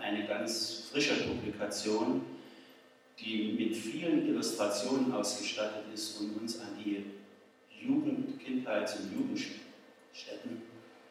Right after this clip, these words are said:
äh, von Engels im Bergischen Land führt. Sehr interessant, mit vielen ganz tollen Aufnahmen.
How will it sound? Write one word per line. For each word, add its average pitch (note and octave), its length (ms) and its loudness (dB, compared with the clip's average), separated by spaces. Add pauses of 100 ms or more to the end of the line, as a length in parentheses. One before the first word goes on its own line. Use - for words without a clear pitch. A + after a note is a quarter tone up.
(360)
äh, - 260 0 (140)
von - 260 2
Engels - 840 2 (320)
im A2 240 0
Bergischen G#2 540 4
Land F#2+ 420 -2 (180)
führt. - 720 -8 (380)
Sehr B2+ 460 0
interessant, G#2 600 0
mit G2+ 120 -2 (140)
vielen - 380 2
ganz - 720 0
tollen G#2 460 2
Aufnahmen. G#2 560 -6